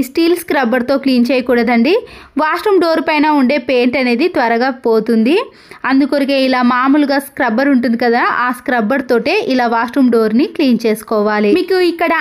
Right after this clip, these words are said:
అన్ని clean చేసి చూపించాను, కానీ వాటర్తో clean చేయలేను కదండి. అందుకొరకే మనము ఒక five to ten minutes పాటు clean చేసిన వెంటనే వాటర్తో clean చేయకుండా అలాగే ఉంచేసేయాలి. ఇప్పుడు వాష్‌రూమ్లో ఉండే tabs అనేవి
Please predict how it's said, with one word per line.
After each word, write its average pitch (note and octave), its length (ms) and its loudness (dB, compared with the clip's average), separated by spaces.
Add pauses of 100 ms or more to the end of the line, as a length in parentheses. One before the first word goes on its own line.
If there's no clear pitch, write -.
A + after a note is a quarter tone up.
అన్ని D4+ 280 2
clean E4 260 0
చేసి E4+ 320 0
చూపించాను, C#4 640 0
కానీ B3+ 220 0 (100)
వాటర్తో B3+ 420 -2 (100)
clean C4 260 2
చేయలేను B3 460 2
కదండి. A3+ 360 0 (500)
అందుకొరకే C4+ 520 0 (140)
మనము B3 260 2 (140)
ఒక D4 160 -2 (100)
five D#4+ 240 -2
to F#4 140 2
ten C4+ 240 2
minutes C#4+ 360 0
పాటు B3+ 220 -2 (140)
clean D4+ 260 0
చేసిన E4 220 -2 (100)
వెంటనే B3+ 400 0 (480)
వాటర్తో C#4 420 -2 (100)
clean B3+ 280 2
చేయకుండా B3+ 480 0 (260)
అలాగే A#3+ 360 0 (160)
ఉంచేసేయాలి. G#3+ 800 0 (140)
ఇప్పుడు D#4+ 200 0 (220)
వాష్‌రూమ్లో G4 540 0 (100)
ఉండే D#4+ 200 2 (140)
tabs C4 400 -4
అనేవి C#4 340 2